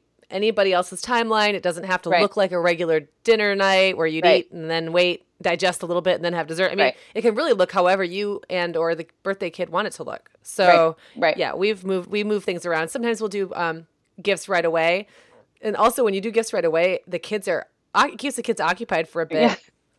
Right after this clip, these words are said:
Speaker 1: And it gives them, you know, so the adults can socialize a little bit if they're adults
Speaker 2: Yep.
Speaker 1: and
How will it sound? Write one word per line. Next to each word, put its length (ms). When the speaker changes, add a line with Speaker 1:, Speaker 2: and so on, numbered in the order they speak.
Speaker 1:
And 120
it 20
gives 220
them, 200
you 80
know, 100
so 100
the 80
adults 280
can 120
socialize 500
a 40
little 140
bit 140
if 80
they're 140
adults 320
Speaker 2:
Yep. 160
Speaker 1:
and 180